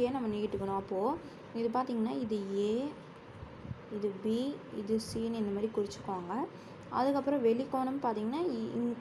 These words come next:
இந்த இடத்துல தான் அமையும், சி இடத்துல. இது எஃப் வரை நீடிக்கிறாங்கன்னு சொல்றாங்க. இந்த மாதிரி படம் போடுங்க. அப்போ வெளிக்கோணம் பார்த்தீங்கன்னா சி தான் அமையுது, பி வராது. அதனால இது வந்து அமையாது. அப்போ இதுக்கு ஆன்சர் அமையாது.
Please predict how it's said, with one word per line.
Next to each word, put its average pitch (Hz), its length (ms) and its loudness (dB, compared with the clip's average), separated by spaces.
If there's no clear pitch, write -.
இந்த 240 220 2
இடத்துல 226 360 2
தான் 247 160 2
அமையும், 196 340 0
சி 240 180 -2
இடத்துல. 196 380 2
இது 220 100 0
எஃப் - 200 -6
வரை 226 240 2
நீடிக்கிறாங்கன்னு 196 680 -2
சொல்றாங்க. 190 360 -8
இந்த - 160 -6
மாதிரி 254 220 2
படம் 214 240 4
போடுங்க. 208 220 -2
அப்போ 247 200 0
வெளிக்கோணம் 254 480 2
பார்த்தீங்கன்னா 226 380 -2
சி 247 120 -6
தான் 254 160 2
அமையுது, 202 300 0
பி 240 80 0
வராது. 175 400 -2
அதனால 220 440 2
இது 208 180 -2
வந்து 208 160 0
அமையாது. 202 580 -2
அப்போ - 200 -6
இதுக்கு 196 240 -2
ஆன்சர் 220 480 0
அமையாது. 208 640 2